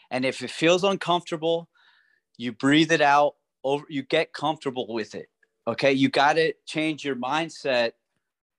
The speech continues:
on what it is to hire someone and grow in your business.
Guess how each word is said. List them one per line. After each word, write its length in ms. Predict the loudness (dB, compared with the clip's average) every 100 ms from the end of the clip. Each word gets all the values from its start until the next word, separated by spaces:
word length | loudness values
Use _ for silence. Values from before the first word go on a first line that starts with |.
| _ _ 0
on 540 | 4 4 2 -2 -10 _ _ _ _ _ _ _ _ _ _ -14
what 260 | -6 -4
it 140 | -2 -4
is 180 | -6 -6
to 120 | -4
hire 300 | 0 0 -2
someone 400 | -6 -8 -8 -8
and 160 | -8 -2
grow 200 | 2 2
in 80 | 0
your 100 | -2
business. 600 | 0 -2 -2 -10 -12